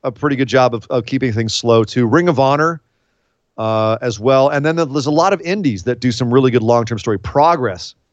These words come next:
ha-, like, if you wanna start from the beginning of Progress, there's, some of their long-term stories are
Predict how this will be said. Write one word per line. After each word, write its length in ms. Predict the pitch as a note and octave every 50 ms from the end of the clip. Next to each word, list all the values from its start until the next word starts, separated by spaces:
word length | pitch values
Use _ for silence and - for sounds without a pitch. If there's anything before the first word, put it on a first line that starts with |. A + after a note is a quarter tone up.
| _ _ _
ha-, 140 | _ - B2
like, 200 | B2 A#2+ A2 G2+
if 100 | F#2+ F#2+
you 80 | C#3 F3
wanna 140 | F3 E3+ C3
start 220 | - - D3 C#3
from 100 | G#2+ B2+
the 40 | B2
beginning 160 | A#2+ C3 B2+
of 80 | A2 G#2+
Progress, 480 | - B2 B2 C3 C3+ A2+ A2+ G#2 F#2 -
there's, 140 | B2+ A#2+
some 80 | C#3 D3+
of 20 |
their 100 | D3+ C3+
long-term 420 | B2 B2 B2 B2 A#2+ G#2+ B2 A#2+ A2
stories 360 | - - A#2 A2+ A2+ G#2+ F#2
are 100 | G2+